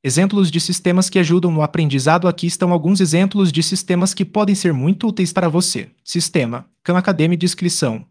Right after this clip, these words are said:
oferece vídeos e exercícios personalizados. Sistema Coursera. Descrição: sugere cursos com base no que você já estudou. Sistema Duolingo. Descrição: recomenda lições de idiomas conforme seu progresso.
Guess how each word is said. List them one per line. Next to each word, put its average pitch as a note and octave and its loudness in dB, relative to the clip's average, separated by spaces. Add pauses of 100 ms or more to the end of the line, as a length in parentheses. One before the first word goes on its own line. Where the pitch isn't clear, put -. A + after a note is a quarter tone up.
(160)
oferece F3 0
vídeos D#3 0
e C#3+ -2
exercícios E3 -2
personalizados. F#3 0 (260)
Sistema E3 -2 (100)
Coursera. F#3 0
Descrição: D#3 -2 (160)
sugere G3 2
cursos G3 -2
com G3+ 0
base C#3+ 2
no F3+ 2
que G#3 -4
você G3+ 2
já D3+ 2
estudou. C#3+ -2 (320)
Sistema C3+ 0 (120)
Duolingo. C#3+ 2
Descrição: D#3+ 0 (100)
recomenda E3+ 2
lições F3 2
de D#3+ 2
idiomas D#3+ 4
conforme F3+ 4
seu F#3 2
progresso. C#3 -2